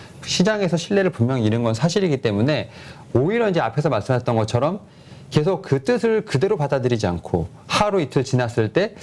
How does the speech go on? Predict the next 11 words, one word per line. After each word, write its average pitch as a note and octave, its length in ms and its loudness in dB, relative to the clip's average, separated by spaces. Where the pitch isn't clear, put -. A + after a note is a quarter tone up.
"아, A#2+ 180 0
과연 F3 560 0
저 A#2+ 240 2
속뜻은 G3+ 480 -2
무엇일까?"라는 B2+ 640 0
부분을 A#2 240 2
계속 F#3+ 340 0
시장에서 A#2 880 0
고민을 F#3 420 4
하다 G3+ 200 2
보니까 E3 520 0